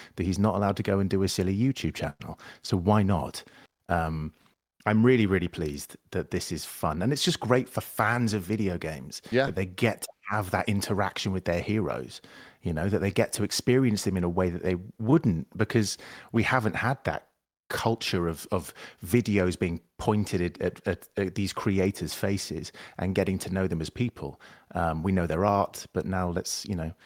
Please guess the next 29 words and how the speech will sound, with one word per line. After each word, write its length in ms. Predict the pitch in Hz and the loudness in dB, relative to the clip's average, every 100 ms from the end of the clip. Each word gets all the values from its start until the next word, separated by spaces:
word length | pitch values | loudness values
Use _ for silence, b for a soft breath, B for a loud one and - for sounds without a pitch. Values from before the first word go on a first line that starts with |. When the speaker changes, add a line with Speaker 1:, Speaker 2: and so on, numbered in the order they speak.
| b b | b b
Speaker 1:
see 240 | - 98 | -8 -4
how 260 | 90 92 87 | -2 -4 -6
fun 320 | - - 98 | -6 -4 -2
they 140 | 92 90 | -2 -4
can 180 | 85 | -6
be. 280 | 82 101 60 - _ _ - | -2 -2 -4 -12 _ _ -4
Speaker 2:
Yeah. 200 | 104 - - _ - | -2 -2 -10 _ 0
Absolutely. 760 | 117 127 - 107 98 87 95 92 | 2 2 0 0 2 2 0 4
Uh, 120 | 156 | 2
moving 260 | 147 170 165 | 4 4 4
on 100 | 156 | 2
to 60 | |
story 220 | 143 175 156 | 2 2 2
number 200 | 143 123 | 2 0
four, 280 | 175 190 147 | 2 4 2
which 180 | 131 | 0
is 120 | 139 131 | 0 2
a 160 | 143 | 2
follow-up 580 | 147 - - 196 120 95 | 0 0 2 4 4 2
to 100 | 104 | -2
story 240 | - 104 | 0 0
number 200 | 104 101 | 2 -2
three. 300 | 98 113 117 139 B B B | -2 0 0 0 B B B
Shinji 220 | - 196 170 | 2 4 4
Mikami 580 | 165 - 180 170 156 | 4 4 4 4 2
teases 380 | - 185 170 170 | 0 0 2 2
return 340 | 170 160 190 208 | 2 4 4 4
to 60 | |
work 340 | 170 202 202 | 4 4 2